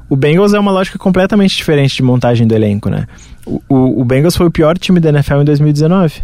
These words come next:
Teve a primeira escolha do draft de dois mil e vinte. Selecionou o Joe Burrow e a his-, a história da franquia muda. E, e é curioso como às vezes, ah, algumas coisas ruins acontecem e que vêm pro bem.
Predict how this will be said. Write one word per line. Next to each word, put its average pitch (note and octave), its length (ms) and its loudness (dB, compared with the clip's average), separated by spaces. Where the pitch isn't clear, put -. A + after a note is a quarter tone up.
Teve A#2+ 140 0
a - 20 -6
primeira B2+ 340 0
escolha C#3+ 380 0
do C#3+ 120 -2
draft C#3 240 -2
de C#3+ 120 -4
dois C#3 160 0
mil D3 100 0
e D#3+ 40 0
vinte. D3 360 -2
Selecionou A#2+ 480 0
o B2 60 0
Joe C3 160 2
Burrow C3+ 420 0
e C#3 100 -2
a C3 80 2
his-, C3 200 -2
a C#3+ 140 2
história D#3 380 0
da E3 100 0
franquia D#3+ 400 0
muda. E3 320 2
E, B2+ 560 2
e C#3 120 0
é C3+ 40 0
curioso D#3 640 2
como D#3 180 0
às D#3+ 80 2
vezes, D#3 220 2
ah, C#3+ 460 0
algumas C#3 360 0
coisas - 720 -2
ruins E3+ 320 2
acontecem D3+ 800 0
e C#3+ 40 -6
que D3+ 140 -2
vêm D3 160 0
pro D#3 140 0
bem. C#3+ 260 0